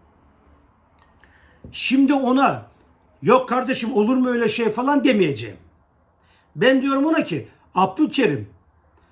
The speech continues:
senin demenle bir takım şampiyonluğa gidip başarılı oluyorsa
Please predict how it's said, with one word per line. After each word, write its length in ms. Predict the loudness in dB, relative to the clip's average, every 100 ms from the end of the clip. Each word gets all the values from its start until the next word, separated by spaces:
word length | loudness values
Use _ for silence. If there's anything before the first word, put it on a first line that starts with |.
| _ -16
senin 560 | -6 0 2 4 2
demenle 560 | 2 2 0 -2 -6 -10 -20 _ _ _ _ _ _ _ -16
bir 440 | 4 6 6 2
takım 480 | -2 0 -2 -4 -10 -20 _ _ _ _ _ _ _ -18
şampiyonluğa 880 | -4 0 2 0 -2 -2 0 0 0
gidip 420 | -2 -4 -4 -4
başarılı 480 | -4 -2 -2 0 0
oluyorsa 580 | 0 0 0 -4 -6